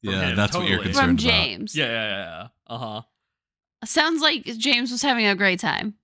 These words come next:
Speaker 1: Yeah, talking to Carter. Uh, <laughs> "I'm not trying to. It just happened since I don't see everyone that much." Uh,
Speaker 3: Yes.
Speaker 1: and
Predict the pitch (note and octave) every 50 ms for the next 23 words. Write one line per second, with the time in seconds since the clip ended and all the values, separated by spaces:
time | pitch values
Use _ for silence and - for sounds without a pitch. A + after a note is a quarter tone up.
0 | _ _ _ - D3+ F#3 G#3+ B2 F2 F#2 - _ - C#3+ C3+ A#2+ - D#3 C3 C3
1 | D3+ - D#3 F3 E3+ D#3 G#2+ F#2+ F#2 F2+ _ _ _ _ _ _ _ _ _ _
2 | _ _ _ _ _ _ _ _ _ _ - C3+ B2+ B2 B2 - E3+ - - -
3 | - - _ - C#3+ C#3 C#3+ E3 F3 F#3+ G3+ - - - F#3 F3 F#3 F#3 E3+ D#3+
4 | C#3+ - A#2+ G#2 G2+ G2 G2+ G#2+ A#2 - B2+ A#2 A#2+ C3 B2 - - A#2 C#3+ D#3
5 | D#3 - - A2 G2+ G2+ G2+ F#2 - - C3 A#2 G#2+ - A#2+ A2+ G#2+ A#2+ A#2+ A#2
6 | - - - - D3 C#3+ C#3 A2 G2 G2 F#2+ F2+ F2 E2+ D#2+ D#2+ F2 E2+ - _
7 | F2 E2 C#2 D2 _ - - - _ _ _ _ _ _ _ _ _ _ _ _
8 | _ _ _ _ _ _ - - A#2 - - G#3+ A#3 B3+ A#3+ A3 G#3 G#3 - -
9 | - - - - D3 C3+ C3+ C3 B2 B2